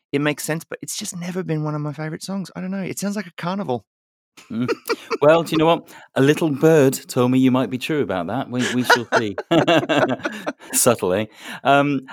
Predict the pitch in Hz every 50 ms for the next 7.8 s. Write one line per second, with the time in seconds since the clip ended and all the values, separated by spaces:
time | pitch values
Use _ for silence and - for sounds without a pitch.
0 | - - - 190 233 254 233 214 247 254 233 - - 220 262 262 226 233 220 214
1 | 170 123 123 104 104 - - - 113 104 101 117 117 - 190 180 147 113 110 127
2 | 131 151 180 180 139 123 - - - 95 - - 104 101 92 87 87 85 85 87
3 | 87 78 64 - - - - - - 90 - 85 90 - - - - - 107 104
4 | 98 92 98 98 131 131 131 127 113 104 _ - - - - - 147 143 165 233
5 | 233 165 151 143 - - 117 127 156 170 131 - 143 143 123 90 87 87 117 143
6 | - - - 117 107 - - 92 80 - - - 98 98 131 107 85 90 101 -
7 | 82 73 67 - - 127 127 107 85 - 107 101 87 80 76 78